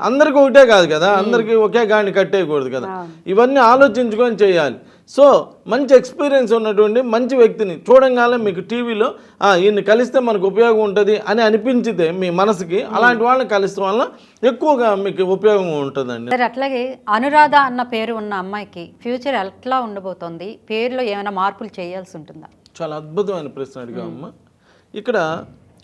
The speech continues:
Speaker 1: అనురాధని, జనరల్గా అనురాధ అనేటువంటి పేర్లు ఉన్నటువంటి వాళ్ళని అను అని కట్ చేస్తారు,
Speaker 2: అవును.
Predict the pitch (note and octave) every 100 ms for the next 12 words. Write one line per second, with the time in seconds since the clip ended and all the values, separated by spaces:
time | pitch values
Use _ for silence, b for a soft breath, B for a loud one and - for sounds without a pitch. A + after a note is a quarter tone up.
0 | - F#3+ G#3+ E3+ C#3 A#2+ A#2 - _ _
1 | _ - G#3+ B3+ - - C#3+ E3 G3+ C4+
2 | A3+ D#3+ C#3+ - D#3+ G3 F#3+ F#3 E3+ F#3
3 | D#3+ C#3+ C#3 C3 C3+ D3+ D3+ C#3 A#2 A#2
4 | A#2 A#2+ A#2 A2+ A#2+ E3 - - G3 A3+
5 | F#3+ F#3+ C#3+ B2 - G#2+ - F#3+ E3+